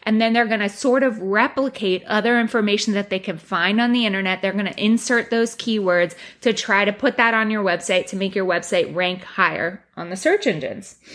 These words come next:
Okay, so that's how, that's, people like that are writing this information. They don't have any scientific knowledge. So when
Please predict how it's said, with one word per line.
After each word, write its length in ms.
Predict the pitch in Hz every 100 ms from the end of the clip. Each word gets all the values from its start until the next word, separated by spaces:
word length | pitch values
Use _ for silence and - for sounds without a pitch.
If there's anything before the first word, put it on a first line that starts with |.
| - - - _ _ _ -
Okay, 320 | 185 185 220 240
so 400 | - 214 190 185 - - _
that's 320 | 214 240 -
how, 640 | 233 254 226 220 214 220 - _ _
that's, 240 | 240 294 - - 208 -
people 360 | 302 302 294
like 180 | 226 208
that 300 | 220 240 202
are 180 | 196 196
writing 460 | 185 196 233 208 160
this 220 | 175 190
information. 760 | 180 185 180 185 247 170 - -
They 220 | 147 170
don't 140 | 190 202
have 240 | 214 220
any 120 | 220
scientific 640 | 214 202 202 196 208 202
knowledge. 580 | 196 190 208 156 - - - - -
So 440 | - 208 196 185 190 - - - _ _ _ _ _ _ _
when 640 | 202 226 233 233 233 226 240